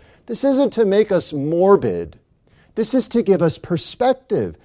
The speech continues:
The best things this life has to offer will be passing. They will be quickly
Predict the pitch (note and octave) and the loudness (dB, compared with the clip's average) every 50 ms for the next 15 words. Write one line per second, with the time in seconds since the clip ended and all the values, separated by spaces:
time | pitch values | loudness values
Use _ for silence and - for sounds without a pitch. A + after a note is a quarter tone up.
0 | _ _ _ _ - D#3+ A3+ A3 E3 C#3 - - - B3+ D4 D4+ C#4+ - - - | _ _ _ _ -4 0 0 0 0 -2 -6 -6 -4 -2 0 0 0 0 -2 -4
1 | - - - D4 D4 C#4+ C#4+ C4 G#3 G3+ C#4+ C#4 G#3 - - A3 A#3+ B3 C4 C#4 | -6 -2 0 2 4 4 4 2 2 2 2 2 0 0 -2 0 2 4 4 4
2 | B3 - - B3 B3 B3 A3+ - - - A#3+ B3 G#3+ G3+ G3 G#3+ A#3+ - - - | 2 0 -2 -2 0 0 -2 -2 -4 -4 -2 0 2 4 4 4 2 0 0 0
3 | A#3+ G3 B2 F2+ D#2+ E2+ - _ _ _ _ _ _ _ _ _ _ _ _ _ | 0 0 0 -2 -6 -10 -18 _ _ _ _ _ _ _ _ _ _ _ _ _
4 | _ _ _ _ _ _ _ _ C#3+ D#3 E3+ F3 E3+ D#3 - - - - F#3+ F#3+ | _ _ _ _ _ _ _ _ -6 -4 -2 -2 -4 -4 -6 -12 -12 -6 -4 -2
5 | G3+ F#3 - - - G3+ D3 G#2 F2 D#2 D2 D2 - _ _ _ _ _ _ _ | -2 -2 -4 -4 -4 -4 -4 -6 -8 -12 -16 -20 -20 _ _ _ _ _ _ _
6 | _ _ _ _ _ _ _ _ _ _ _ _ _ _ D3+ E3 F3+ F3+ F#3 F3+ | _ _ _ _ _ _ _ _ _ _ _ _ _ _ -2 0 2 2 2 2
7 | C#3 E3+ F3 E3 D#3 - - - - - A3 A3 G#3+ A3 - F#3 F#3 E3 D3+ D3 | 0 0 0 0 0 -2 -6 -12 -6 2 2 2 2 2 -2 -2 0 0 2 0
8 | C#3+ B2+ | 0 -2